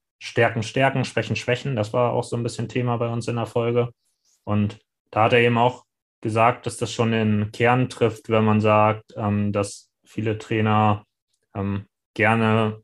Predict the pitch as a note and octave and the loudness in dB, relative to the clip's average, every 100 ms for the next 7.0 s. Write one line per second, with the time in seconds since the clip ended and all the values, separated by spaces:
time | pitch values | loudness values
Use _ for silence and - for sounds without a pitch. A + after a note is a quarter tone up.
0 | _ _ - B2 A2+ G#2+ A2 G#2+ G#2 G#2 | _ _ -6 -2 -2 -2 -4 -2 0 -2
1 | - A2+ A#2 - C#3 C#3+ D#3 D#3 _ _ | -2 -2 -2 -2 -2 -2 -6 -8 _ _
2 | _ - G#2+ A2 G#2 A2+ A2+ A#2+ - A#2 | _ -6 0 2 4 2 2 0 -2 -4
3 | A2+ A#2 A#2 - A#2+ A#2 G#2+ _ _ - | -2 0 0 0 -4 -4 -6 _ _ -8
4 | A2+ - A#2 A2+ A2+ G#2+ G#2+ - A#2+ B2 | -6 0 0 2 -2 -4 -8 0 2 2
5 | A#2+ F#2+ F#2+ G2 G#2 G#2+ G#2+ A2+ A#2 A#2 | 0 -4 -4 -6 -8 -4 2 4 4 2
6 | G#2+ A2+ C3 C#3+ C3 C3 - C#3+ C#3+ | 0 0 0 -2 -2 -2 -2 -6 -6